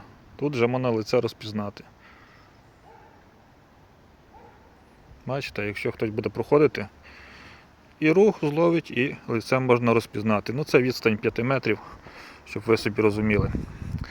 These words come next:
Ну і звісно, якщо хтось хоче кращу якусь камеру з хорошою якістю нічною,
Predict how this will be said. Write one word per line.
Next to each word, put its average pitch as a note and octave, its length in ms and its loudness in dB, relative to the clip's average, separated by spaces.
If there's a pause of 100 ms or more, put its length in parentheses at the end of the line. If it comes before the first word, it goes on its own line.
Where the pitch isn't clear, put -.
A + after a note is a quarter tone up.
(640)
Ну G#3+ 140 0
і G3+ 120 2
звісно, C3+ 480 2
якщо - 440 4 (180)
хтось - 400 2
хоче C3+ 520 2 (200)
кращу C3+ 420 2
якусь A#2 240 -6
камеру C3+ 460 0 (600)
з - 220 -10
хорошою B2+ 720 2 (340)
якістю B2+ 640 2 (400)
нічною, A2 560 0